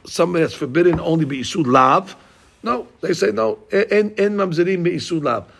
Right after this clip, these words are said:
But Rabbi Akiva argued. Rabbi Akiva said, Chaybe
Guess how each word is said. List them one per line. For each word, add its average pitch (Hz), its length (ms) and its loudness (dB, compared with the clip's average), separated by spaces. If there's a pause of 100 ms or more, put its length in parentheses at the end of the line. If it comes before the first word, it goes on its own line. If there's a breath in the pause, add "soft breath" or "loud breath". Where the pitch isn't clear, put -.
(160 soft breath)
But - 120 -14
Rabbi 117 120 -4
Akiva 151 920 2 (300)
argued. 196 420 4
Rabbi 110 160 -4
Akiva 160 380 0
said, 165 360 -4
Chaybe 185 880 0